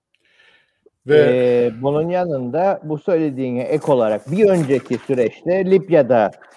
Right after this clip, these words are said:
Speaker 2: ihaleleri alanlar da gene bu şirketlerdi, bunlardan bazılarıydı. En son Azerbaycan'a yaptığı ziyarette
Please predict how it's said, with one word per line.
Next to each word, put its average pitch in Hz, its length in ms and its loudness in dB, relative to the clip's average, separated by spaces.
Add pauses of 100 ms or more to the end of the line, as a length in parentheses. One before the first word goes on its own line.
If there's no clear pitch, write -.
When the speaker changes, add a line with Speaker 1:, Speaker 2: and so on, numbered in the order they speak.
(140)
Speaker 2:
ihaleleri 139 640 2
alanlar 123 480 0
da 107 100 -4
gene 120 320 -4
bu 135 120 -4
şirketlerdi, 151 840 -2
bunlardan 120 500 -2
bazılarıydı. 156 840 -2 (440)
En 175 260 4
son 139 420 0
Azerbaycan'a 127 840 0
yaptığı 139 460 -4
ziyarette 123 920 -2